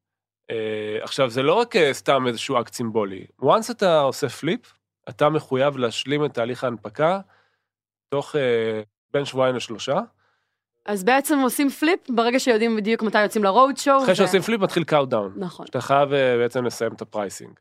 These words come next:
Speaker 2: נכון.
Speaker 1: ואת ה-road show וכולי.
Speaker 2: ואת כל התהליך.
Speaker 1: עכשיו, זה גם היה רגע נורא מרגש. עשינו את זה ביום, אה,
Speaker 2: שישי, אני חושבת.
Speaker 1: שישי?
Speaker 2: כן.
Speaker 1: אה,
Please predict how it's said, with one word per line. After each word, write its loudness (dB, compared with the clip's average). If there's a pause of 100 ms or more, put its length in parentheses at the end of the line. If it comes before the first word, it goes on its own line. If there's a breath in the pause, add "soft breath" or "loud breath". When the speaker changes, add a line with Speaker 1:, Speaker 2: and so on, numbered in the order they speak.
(100)
Speaker 2:
נכון. -6
Speaker 1:
ואת -8
ה-road -4
show -6 (260)
וכולי. -14
Speaker 2:
ואת -4
כל -2
התהליך. -10 (320)
Speaker 1:
עכשיו, -4
זה 2
גם 2
היה 4
רגע 0
נורא -2
מרגש. -6
עשינו -4
את 0
זה -2
ביום, 0
אה, -4 (800)
Speaker 2:
שישי, -20
אני -16
חושבת. -20
Speaker 1:
שישי? -4 (280)
Speaker 2:
כן. -20 (800)
Speaker 1:
אה, -12